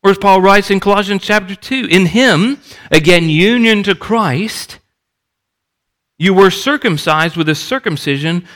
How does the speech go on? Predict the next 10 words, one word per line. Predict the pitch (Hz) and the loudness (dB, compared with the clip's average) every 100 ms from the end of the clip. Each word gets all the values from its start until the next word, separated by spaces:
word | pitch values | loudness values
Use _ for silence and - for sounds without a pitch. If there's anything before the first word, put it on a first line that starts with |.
| - | -12
made | 185 202 214 | -4 -2 -2
without | 190 190 190 175 | -2 0 0 0
hands, | 208 226 160 95 92 - - _ _ _ _ _ _ _ _ _ _ _ _ | 0 2 0 -2 -10 -16 -18 _ _ _ _ _ _ _ _ _ _ _ _
by | 131 135 | 0 0
putting | - 151 135 123 - | 0 -2 0 -2 0
off | 170 233 226 - - _ _ _ | 2 2 0 -10 -20 _ _ _
the | 151 | -4
body | 139 147 151 123 | 0 2 4 2
of | - | 0
flesh | 139 180 233 - - | 0 0 0 -4 -10